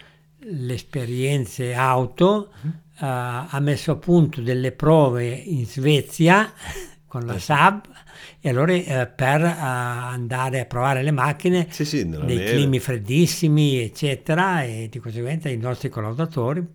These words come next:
Speaker 1: partivano, andavano in
Speaker 2: Andavano là.
Speaker 1: Svezia.
Speaker 2: Che era, la Tema era già dopo Delta, ovviamente, eh. Tema era già dopo Delta.
Speaker 1: La, la Tema è nata nel millenovecento ottantaquattro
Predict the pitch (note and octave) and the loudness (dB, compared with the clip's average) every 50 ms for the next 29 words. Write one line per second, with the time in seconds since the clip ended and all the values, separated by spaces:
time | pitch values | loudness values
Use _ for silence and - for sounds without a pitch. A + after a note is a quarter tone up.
0 | _ - - A2+ G2 - - C3 A2+ G#2+ C#3 D#3+ F3 D#3+ B2 G#2+ G#2+ A2 G#2+ A2 | _ -14 -12 -12 -12 -8 -8 -6 -6 -4 -2 -2 -2 -2 -4 -6 -6 -8 -8 -6
1 | G#2 F#2 F2+ F2 E2+ F2+ F2 F2+ F#2 F2 D#2+ - - - - - - - - B2+ | -6 -4 -4 -4 -4 -4 -4 -4 -4 -6 -8 -10 -14 -18 -20 -20 -12 -2 4 4
2 | A#2+ A#2+ C3 C3 C3 - D3 A#2 G2+ - B2 C#3 C#3 A2 F2 E2 F#2+ E2+ F#2 E2+ | 6 6 4 2 0 -2 -4 -4 0 0 0 2 2 0 0 0 0 0 0 0
3 | - E2+ D#2 F2+ F2+ E2+ D2+ D2 - D2+ D2+ D2 C#2+ D2+ D#2 D#2+ C#2+ C2 C#2 C#2+ | -2 -2 -2 0 0 -2 -2 -4 -8 -8 -8 -6 -6 -6 -6 -6 -8 -10 -12 -12
4 | - E2 E2 F2 E2+ D#2+ D#2+ - - - _ _ _ _ _ _ _ _ - G2 | -10 -8 -6 -6 -6 -8 -12 -18 -20 -20 _ _ _ _ _ _ _ _ -10 -8
5 | F2+ F#2+ F2+ E2 D#2 D2+ D2 E2+ D#2+ D#2+ E2 D#2 - E2+ D2+ D2+ D2 C#2+ C#2+ C3+ | -6 -6 -6 -6 -8 -8 -10 -8 -8 -6 -8 -8 -8 -10 -10 -10 -10 -8 -6 -4
6 | C3 C#3 C3+ B2+ C3 C#3 - - - F3+ D#3 C#3+ C#3+ C#3+ - - F#3 G#3 A3+ G#3 | -2 -2 -2 -2 -4 -10 -12 -12 -8 -4 -2 -2 -2 -2 0 2 2 2 2 2
7 | F#3 F3 D3+ D3 D3 C#3+ A#2+ - C#3+ C#3 C#3 C#3 C#3 C#3+ C#3+ C#3+ D3 D3+ D#3+ D#3 | 2 2 2 2 0 0 0 -2 -2 -2 -2 -2 -2 -2 0 2 4 4 4 4
8 | C#3+ B2+ B2 A#2+ A#2+ A#2+ B2 B2+ B2+ B2+ B2 A#2 - - - D#3+ E3+ G3 G3 F#3 | 4 2 0 -2 -4 -4 -4 -4 -4 -4 -4 -6 -6 -4 -2 0 0 0 0 -2
9 | E3+ - - F#3 F3 F3+ F3+ - - _ _ _ _ _ _ _ - D3 C3 B2+ | -2 0 0 2 2 2 0 -4 -14 _ _ _ _ _ _ _ -6 -2 0 0
10 | B2 B2+ B2 B2 A#2+ A#2+ A#2+ A#2+ A#2+ A#2+ A#2+ B2 B2+ E3 - - - B2+ - _ | 2 2 2 2 0 0 0 0 -2 -2 -2 -4 -6 -8 -12 -10 -10 -10 -10 _
11 | - D3 C#3+ C3 - C3 - - B2+ G#2+ F2+ - - - G#2 F#2 E2 - | -4 -4 -2 -2 -2 -6 -4 -2 -4 -4 -4 -4 -10 -18 -16 -16 -16 -18